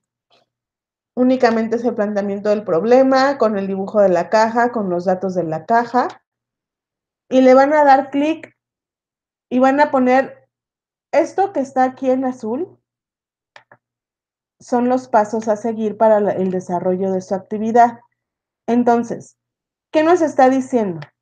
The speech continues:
Que lo primero que tenemos que hacer es escribir, escribir las expresiones algebraicas de la superficie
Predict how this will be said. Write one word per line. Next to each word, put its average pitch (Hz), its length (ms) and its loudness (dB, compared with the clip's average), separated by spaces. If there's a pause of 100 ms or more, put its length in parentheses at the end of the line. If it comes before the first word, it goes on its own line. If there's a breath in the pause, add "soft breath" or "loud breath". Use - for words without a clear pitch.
(1200)
Que 247 80 4
lo 254 160 4
primero 302 360 2
que 370 100 -2
tenemos 247 440 -2
que 233 100 -6
hacer 214 420 -2
es 247 140 -6
escribir, 247 560 -6
escribir 233 480 -4
las 269 160 0
expresiones 226 600 -4
algebraicas 196 680 0
de 196 80 0
la 180 120 0
superficie 196 760 -6